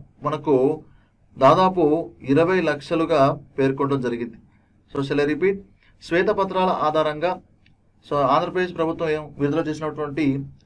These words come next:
శ్వేతపత్రం ఆధారంగా రెండు వేల పద్దెనిమిది పంతొమ్మిది సంవత్సరంలో దాదాపు అవగాహన కల్పించినటువంటి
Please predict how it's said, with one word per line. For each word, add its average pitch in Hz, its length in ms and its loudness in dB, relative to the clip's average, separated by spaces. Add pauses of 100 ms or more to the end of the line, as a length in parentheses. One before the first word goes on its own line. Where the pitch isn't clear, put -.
(340)
శ్వేతపత్రం 170 540 -2
ఆధారంగా 147 440 -2
రెండు 151 220 -2
వేల 190 140 2
పద్దెనిమిది 185 580 -2
పంతొమ్మిది 165 340 -4
సంవత్సరంలో 147 540 -4 (1040)
దాదాపు 180 480 4 (1000)
అవగాహన 196 340 6
కల్పించినటువంటి 170 720 0